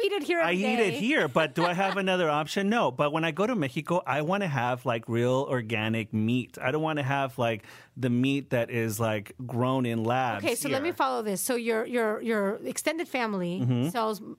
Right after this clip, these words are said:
Speaker 1: most of the meat to taqueros in Mexico,
Speaker 2: Yes.
Speaker 1: but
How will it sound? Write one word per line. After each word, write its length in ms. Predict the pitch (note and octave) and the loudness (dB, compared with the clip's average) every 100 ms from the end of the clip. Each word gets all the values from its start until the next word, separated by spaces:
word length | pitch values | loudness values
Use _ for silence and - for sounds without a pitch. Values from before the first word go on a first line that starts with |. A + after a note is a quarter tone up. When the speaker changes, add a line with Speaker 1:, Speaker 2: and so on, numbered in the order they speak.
| - | -16
Speaker 1:
most 540 | - A#3 A3 A3 A#3+ | -10 -4 0 0 0
of 80 | C#4 | -4
the 120 | C4+ | -2
meat 340 | C#4 A#3 A#3+ - _ _ - | 0 0 -4 -8 _ _ -14
to 120 | A3+ | -8
taqueros 500 | A3 G3 G#3 G3+ G#3+ | -6 -4 -2 -2 -2
in 60 | A#3 | -4
Mexico, 460 | G3+ A#3 - B3+ C#4 | -4 -6 -4 -4 0
Speaker 2:
Yes. 280 | B2 G2 | -2 0
Speaker 1:
but 120 | - | -2